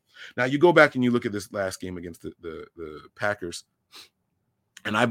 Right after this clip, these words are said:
I do believe that their defensive coordinator deserves some credit, right? Green Bay, yep, yep, Edward, here we go. Where'd he go?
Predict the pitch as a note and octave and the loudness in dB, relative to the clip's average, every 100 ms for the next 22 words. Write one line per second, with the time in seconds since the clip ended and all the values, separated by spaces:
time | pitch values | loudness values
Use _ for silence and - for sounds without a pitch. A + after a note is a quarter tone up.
0 | - A2+ A#2+ G#2 B2+ A#2 G#2+ G#2 G2 G#2+ | 0 0 2 4 4 4 2 0 -2 -4
1 | F#2 A#2+ A#2 A2 F#2+ - A#2+ A2 G2 F#2 | 0 0 0 -4 -8 0 0 0 -4 -8
2 | - - F#2+ G#2 A#2 - G2+ - G#2 D#2 | -10 -14 -4 2 2 0 -8 -6 -6 -6
3 | - _ _ _ _ _ F#2 A#2 - _ | -12 _ _ _ _ _ 0 0 -2 _
4 | _ _ - C3 D#3+ D3 C#3 C3 B2 _ | _ _ -2 2 4 4 4 4 0 _
5 | _ _ _ _ G2 C3+ - _ _ _ | _ _ _ _ 0 0 0 _ _ _
6 | _ _ _ _ _ _ - B2+ - _ | _ _ _ _ _ _ 0 2 2 _
7 | _ A2 A#2 B2 A#2+ _ _ G#2+ B2+ A2+ | _ -4 0 0 0 _ _ -4 -2 0
8 | A2+ B2+ _ _ _ _ - A2+ A2+ G#2 | 0 -2 _ _ _ _ -8 -4 -2 -4
9 | C#2+ | -6